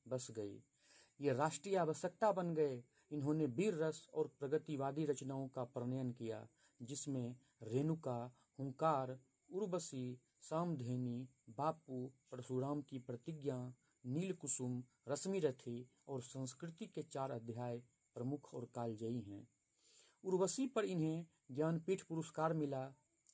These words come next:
संस्कृति के चार अध्याय सिर्फ पुस्तक ही नहीं, यह सांस्कृतिक संविधान है। इनके व्यक्तित्व और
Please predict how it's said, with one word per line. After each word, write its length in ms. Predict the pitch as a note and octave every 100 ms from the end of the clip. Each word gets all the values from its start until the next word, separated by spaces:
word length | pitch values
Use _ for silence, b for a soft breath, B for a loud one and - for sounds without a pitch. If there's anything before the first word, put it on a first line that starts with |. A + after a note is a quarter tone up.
| b b
संस्कृति 540 | - F3 E3+ G#3 - A#3
के 180 | G#3+ F#3
चार 240 | F3+ F3+
अध्याय 560 | E3+ C#3 C#3+ D3 D#3 E3 _ -
सिर्फ 160 | D#3+ D#3+
पुस्तक 320 | E3+ D#3+ G#3+ G#3
ही 120 | F#3+
नहीं, 360 | D#3+ C#3+ C#3+ C#3+ _ -
यह 240 | C#3 C3+ -
सांस्कृतिक 600 | - C#3+ C3+ - C#3 F3+
संविधान 540 | - B2+ A2+ A#2+ C#3+ A#2
है। 220 | G2 A2+ _ _ _ _ _ _ _ _ _ _ _ -
इनके 320 | D3+ D3 E3+
व्यक्तित्व 520 | D3+ D#3 - F#3 -
और 380 | - E3 D#3+